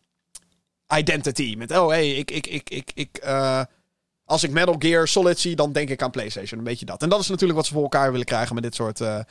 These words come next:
eh, exclusiviteitsdeals. Eh, die tijdelijke exclusiviteitsdeals. Ehm, dus gezien de geschiedenis daar, eh, Metal Gear Solid vier is alleen op PlayStation drie verschenen.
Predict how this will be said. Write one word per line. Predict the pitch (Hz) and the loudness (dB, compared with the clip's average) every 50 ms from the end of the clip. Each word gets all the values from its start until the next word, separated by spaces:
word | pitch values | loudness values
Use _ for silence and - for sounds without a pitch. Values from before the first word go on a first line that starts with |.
| - - - - - - _ _ | -16 -20 -20 -20 -20 -20 _ _
eh, | - 117 110 113 - | -4 -2 -2 -2 -2
exclusiviteitsdeals. | 131 123 - - 120 120 127 120 - - 120 120 117 117 117 110 104 123 147 - - _ _ _ _ _ _ _ _ _ _ _ _ _ _ _ _ _ _ _ _ _ _ _ _ _ - | -4 -4 -2 -2 -2 -2 -4 -2 0 0 0 0 -2 -4 -4 -4 -4 -4 -6 -6 -8 _ _ _ _ _ _ _ _ _ _ _ _ _ _ _ _ _ _ _ _ _ _ _ _ _ -10
Eh, | - 117 117 | -8 -6 -6
die | 120 120 | -6 -2
tijdelijke | - 160 143 139 135 127 139 - | 0 2 2 2 2 0 0 0
exclusiviteitsdeals. | 135 - - 143 120 131 123 - - - 123 120 - - 120 117 120 - - - - - - - - - - - - - - - - - - - - - - - _ | 0 0 -2 -2 -2 -2 -4 -2 0 2 2 2 0 -2 -4 -4 -4 -4 -2 -2 -2 -2 -4 -6 -12 -16 -20 -20 -20 -20 -20 -20 -20 -18 -18 -16 -16 -16 -16 -8 _
Ehm, | - 170 175 175 170 175 175 165 151 - _ _ _ _ _ _ _ _ _ _ _ _ _ _ _ _ _ | 4 6 6 6 6 4 2 0 -4 -8 _ _ _ _ _ _ _ _ _ _ _ _ _ _ _ _ _
dus | _ 143 175 196 185 - - - _ _ _ - - _ _ | _ 4 6 6 6 4 0 -6 _ _ _ -20 -20 _ _
gezien | - - 180 175 220 254 247 | 0 2 2 4 4 4 4
de | 208 190 180 | 6 4 4
geschiedenis | - 180 - - 269 269 233 196 170 139 131 | 4 2 2 4 4 4 6 6 4 4 4
daar, | 143 170 180 151 139 135 151 202 247 - - - - - | 4 2 4 4 4 4 4 2 2 -2 -8 -20 -8 0
eh, | - - | 0 2
Metal | 175 175 220 214 202 | 4 4 4 4 4
Gear | 185 190 | 4 4
Solid | - 214 202 175 - | 6 6 6 4 4
vier | - - 180 175 175 190 226 247 - - - _ | 2 2 4 6 6 6 4 2 0 -4 -10 _
is | - 151 - - | -4 -2 0 2
alleen | 185 180 175 185 214 254 254 220 | 4 4 6 6 6 6 6 4
op | 190 - | 4 4
PlayStation | 190 180 170 - 160 143 139 139 | 4 4 4 4 2 0 0 0
drie | 127 143 147 | 0 0 0
verschenen. | 143 170 - - 170 165 165 185 233 320 | 2 2 2 4 4 4 2 2 0 -2